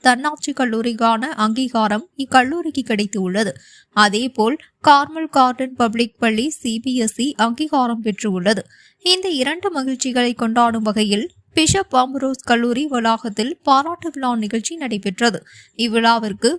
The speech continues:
கோவை மறை மாவட்ட ஆயரும் பிஷப் அம்புரோஸ் கல்லூரியின் தலைவருமான டாக்டர் தாமஸ் அக்குவினாஸ் சிறப்பு விருந்தினராக பங்கேற்று பள்ளி மற்றும் கல்லூரியை ரிப்பன் வெட்டி திறந்து வைத்தார். இதனைத் தொடர்ந்து அவர் செய்தியாளர்களிடம் கூறும் பொழுது,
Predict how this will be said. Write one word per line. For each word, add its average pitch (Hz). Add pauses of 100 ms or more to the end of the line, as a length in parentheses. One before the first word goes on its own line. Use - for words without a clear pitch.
கோவை 330
மறை 254
மாவட்ட 240
ஆயரும் 214 (160)
பிஷப் 330
அம்புரோஸ் 269
கல்லூரியின் 240
தலைவருமான 233 (100)
டாக்டர் 247
தாமஸ் 233
அக்குவினாஸ் 220 (280)
சிறப்பு 370
விருந்தினராக 254
பங்கேற்று 220 (380)
பள்ளி 339
மற்றும் 277
கல்லூரியை 233
ரிப்பன் 240
வெட்டி 262
திறந்து 208
வைத்தார். 185 (340)
இதனைத் 226
தொடர்ந்து 214
அவர் 233
செய்தியாளர்களிடம் 254
கூறும் 214
பொழுது, 208